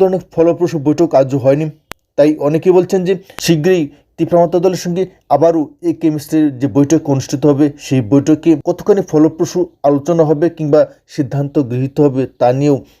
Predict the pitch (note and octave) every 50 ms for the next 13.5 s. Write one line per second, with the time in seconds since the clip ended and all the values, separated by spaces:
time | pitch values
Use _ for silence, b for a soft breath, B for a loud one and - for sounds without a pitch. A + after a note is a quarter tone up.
0 | b - C#3 C3+ - E3 D3+ - E3 D3+ - - C3 C3 C3 C3+ C#3 C#3 B2+ C3
1 | B2+ B2 - - E3 D3+ C#3 - _ _ _ _ _ _ _ _ _ _ _ _
2 | _ _ _ _ _ _ _ _ _ _ - C3+ C#3 C#3 C3+ E3 C#3+ D#3 E3+ E3
3 | D#3 - E3+ D3+ F3 E3+ E3+ D#3+ D#3+ D3+ C#3+ - E3 D3 - F3+ E3 D#3 D3 -
4 | E3+ E3 D#3 - F3 D3+ - - E3+ E3 D3+ F3 F3+ F3+ b b b b b b
5 | b b b - E3 - - E3+ E3 E3+ E3 F3+ E3+ D3+ D#3 F3 E3+ E3+ E3+ D3+
6 | b b b b C3 A#2 B2+ C3 C3 D#3 D3 D3 D#3+ E3 B2+ - D3 C#3 - D#3
7 | D3+ D3 D3+ D3+ D3 - D#3 D3 - E3+ E3 E3 - _ - D#3+ D#3 D3 E3+ E3
8 | E3+ B B B B B - A2+ A#2 C#3+ C#3 D3+ D#3+ D3+ D3 - C#3+ C3+ B2+ A#2+
9 | C3 D#3 D#3+ D3+ D#3 D3+ C#3+ D3 C#3 C#3 C#3+ - C3+ B2+ - D#3 D3 C#3 b b
10 | b _ A#2 B2 C#3 C3+ - - F3+ D#3+ C#3 C#3 C#3 C#3 C#3+ C#3 C#3+ - - C#3+
11 | C#3 C3 C#3+ C#3 C#3 C#3 C3 C3 b b b _ - - C3+ C3 C3+ C3+ C3+ B2
12 | B2+ A#2+ A#2 C3 A2+ B2 A#2 - - B2 A#2 A#2+ A#2+ A#2 A#2 - - - _ B
13 | B B B B B B C#3+ C#3 - F3+